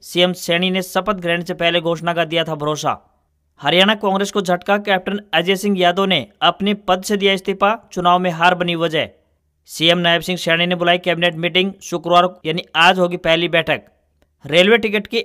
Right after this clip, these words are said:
एडवांस बुकिंग अब दो महीने पहले होगी, अभी यात्रा से चार महीने पहले शुरू होती है। नए नियम एक नवंबर से होंगे लागू। दिल्ली श्रीनगर समेत देश भर में दिखाई दिया सुपरमून,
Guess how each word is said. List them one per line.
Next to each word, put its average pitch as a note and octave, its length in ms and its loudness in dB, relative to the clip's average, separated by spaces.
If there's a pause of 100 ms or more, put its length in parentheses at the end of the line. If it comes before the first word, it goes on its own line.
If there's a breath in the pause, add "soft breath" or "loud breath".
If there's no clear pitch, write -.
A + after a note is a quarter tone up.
एडवांस G3 380 2
बुकिंग F#3+ 340 -2 (160)
अब F3 160 2
दो F3+ 240 0
महीने G3 240 2
पहले G3 240 2
होगी, G3 280 0 (240)
अभी F#3 260 2
यात्रा F#3 240 2
से F#3 160 -4
चार F#3 240 2
महीने F3+ 240 0
पहले F3 280 0
शुरू F#3+ 240 -2
होती F#3 240 -2
है। F#3 120 2 (280)
नए F3 220 2
नियम F#3+ 320 -2
एक F3 180 2
नवंबर E3+ 280 -2
से F3 120 -4
होंगे E3+ 160 -2
लागू। D3 300 0 (540)
दिल्ली F3 380 2
श्रीनगर F#3 400 0
समेत F#3+ 300 -2
देश F#3 240 -2
भर F3+ 120 0
में F#3+ 160 -2
दिखाई F3+ 280 0
दिया F#3+ 160 0
सुपरमून, F#3 580 -4